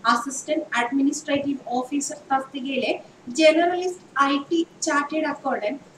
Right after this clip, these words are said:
അക്യൂറിയൽ, രാജ്ഭാഷ് എന്നീ വിഭാഗങ്ങളിലാണ് ഇപ്പോൾ ഓൺലൈനായി അപേക്ഷിക്കേണ്ടത്. അഞ്ഞൂറ്റി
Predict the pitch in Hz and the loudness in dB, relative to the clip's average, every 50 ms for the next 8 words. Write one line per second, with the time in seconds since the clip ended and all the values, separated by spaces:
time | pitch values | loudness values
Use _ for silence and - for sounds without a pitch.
0 | - - - - 285 - - - - 339 339 339 330 330 330 330 330 - - - | -18 -4 0 2 2 2 0 0 -2 0 2 4 4 4 4 4 2 -2 -8 -8
1 | 240 269 277 277 277 269 - - 311 320 311 - - - - - - 277 294 294 | -2 2 4 4 4 4 2 -4 -6 -6 -4 -6 -6 -8 -10 -6 -2 0 2 2
2 | 311 339 349 320 320 - - 262 277 262 262 262 269 262 254 247 233 226 - - | 2 4 4 6 4 4 2 2 0 0 0 0 -2 0 0 2 0 0 0 -2
3 | 311 - - - - - - 294 - - 285 277 262 247 - - 269 262 269 285 | -4 -4 -4 -8 -14 -6 -2 -2 -2 0 2 2 2 2 0 0 0 2 4 4
4 | 294 294 294 294 285 254 233 220 285 - - - - 226 226 226 226 220 - - | 4 2 2 0 0 0 0 -2 -4 -4 -6 -6 -4 -2 0 0 0 0 -2 -4
5 | 247 - - 220 214 - 226 - 226 - - - - - - - - - - - | -6 -6 -6 -8 -6 -6 -6 -4 -4 -6 -6 -8 -16 -20 -20 -20 -20 -20 -20 -20
6 | - - - 320 330 339 349 359 415 403 427 427 | -8 2 6 8 8 10 10 8 8 4 2 0